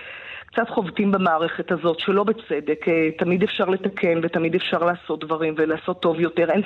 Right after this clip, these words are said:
ספק שתמיד אפשר לעשות, ו-, ולא הכל מושלם, אין ספק. יש אנשי חינוך מעולים מן המעלה הראשונה שיכולים להיות מודלינג להמון אנשים.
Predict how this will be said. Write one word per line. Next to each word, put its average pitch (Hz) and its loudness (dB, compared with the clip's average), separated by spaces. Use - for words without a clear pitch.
ספק 208 0
שתמיד 185 2
אפשר 180 0
לעשות, 175 0
ו-, 185 4
ולא 202 4
הכל 220 -2
מושלם, 175 -2
אין 190 0
ספק. 156 0
יש 226 2
אנשי 214 0
חינוך 196 0
מעולים 214 4
מן 185 2
המעלה 185 2
הראשונה 208 0
שיכולים - -2
להיות 196 2
מודלינג 196 4
להמון 196 2
אנשים. 160 -4